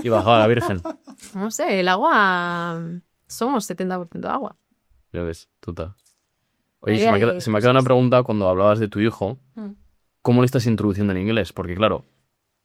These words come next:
Speaker 1: dicen que los niños son plastilina y que, y que puedes hacer
Speaker 2: Pues
Speaker 1: muchas
Speaker 2: mío se
Speaker 1: cosas.
Speaker 2: dislocó el hombro, así que
Speaker 1: <laughs> Y que puedes, pues, aprovechar ese momento de que son tan,
Speaker 2: Sí.
Speaker 1: tan, tan jóvenes que le puedes ir metiendo un idioma, ¿eso es cierto?
Speaker 2: Sí, de hecho,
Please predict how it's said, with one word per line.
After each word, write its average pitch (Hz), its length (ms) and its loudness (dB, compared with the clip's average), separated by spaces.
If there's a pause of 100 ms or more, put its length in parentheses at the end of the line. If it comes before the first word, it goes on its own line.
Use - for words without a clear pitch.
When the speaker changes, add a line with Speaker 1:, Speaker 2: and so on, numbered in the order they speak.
Speaker 1:
dicen 101 340 -2
que 113 80 2
los 107 160 0
niños 117 220 0
son 110 140 -2
plastilina 104 600 -6 (420)
y 95 120 -6
que, 90 840 0
y 92 80 -12
que 95 100 -4
puedes 98 200 -2
hacer 101 180 -4
Speaker 2:
Pues 208 180 0
Speaker 1:
muchas 220 60 4
Speaker 2:
mío 254 100 6
se 269 80 8
Speaker 1:
cosas. 247 100 10
Speaker 2:
dislocó 226 300 4
el 240 80 6
hombro, 190 420 -2
así - 160 -10
que 185 260 -2
Speaker 1:
<laughs> - 680 -10
Y 110 100 -4
que 107 100 2
puedes, 107 420 2 (180)
pues, 92 220 -4
aprovechar 92 460 -2
ese 101 100 -2
momento 104 360 0
de 85 80 -2
que 82 60 -4
son 92 220 -4
tan, 98 140 0
Speaker 2:
Sí. 95 80 -2
Speaker 1:
tan, 98 340 0 (320)
tan 104 140 0
jóvenes 107 400 2
que 104 80 -6
le 92 80 -2
puedes 98 160 -2
ir 101 80 -2
metiendo 98 380 0
un 92 60 0
idioma, 85 320 -2
¿eso 92 120 -4
es - 80 -8
cierto? 87 400 -6 (160)
Speaker 2:
Sí, 185 300 0
de 185 140 0
hecho, 190 380 4